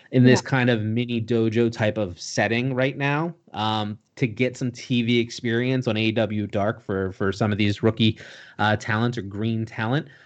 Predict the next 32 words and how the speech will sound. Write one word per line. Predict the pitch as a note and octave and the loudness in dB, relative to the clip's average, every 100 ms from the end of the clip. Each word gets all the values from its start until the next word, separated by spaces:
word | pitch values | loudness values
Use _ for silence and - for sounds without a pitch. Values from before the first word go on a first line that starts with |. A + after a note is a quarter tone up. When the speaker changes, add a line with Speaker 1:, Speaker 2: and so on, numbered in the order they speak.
| _ | _
Speaker 1:
Um, | - A#2+ A#2+ A#2 A2 G#2 - | -2 0 2 0 -4 -8 -2
being | D3 E3 | 4 6
able | F3 | 6
to | D3 | 4
utilize | C#3 D#3 D3 B2 | 4 2 2 -2
the | |
Japanese | A#2 B2 B2 F3 | -4 -4 -2 -2
wrestlers | C3+ G2+ F#2+ F2+ - - - | -2 -4 -6 -8 -10 -14 -4
they've | A2 G#2 | -4 -2
signed | A2 G2+ G#2 F#2+ F#2 - | -4 -4 -4 -6 -12 -6
and | A#2 A2 G#2 | -2 -2 -4
the | G2 | -4
partnerships | - C3+ C#3 A#2+ G2+ G2+ | -4 -2 -2 -4 -6 -6
with | |
these | G2 F#2+ | -6 -6
Japanese | G#2 G#2+ G#2+ F2+ | -2 -2 -2 -8
promotions | G2+ B2 F#3+ C3 G#2+ | 0 4 4 2 -2
in | F#2 | -6
a | |
bracket | E2+ A2+ A2 G2+ | -2 -2 -2 -8
format, | - C#3 F3+ A2 G#2 - - - _ - | -6 -4 -2 -2 -4 -10 -20 -20 _ -6
um, | A2 A2 G#2+ | -2 0 0
like | G#2+ G#2 | -4 -4
they're | G#2+ | -4
doing | A2+ A2 G#2+ | -2 -4 -4
with | G2+ - | -6 -8
the | F#2 | -6
tournament, | G3+ G3 - | -2 0 0
I | C3+ | -2
think | C3+ A2+ | -2 -6
is | - | -8
smart, | G3 C#3+ | -4 -4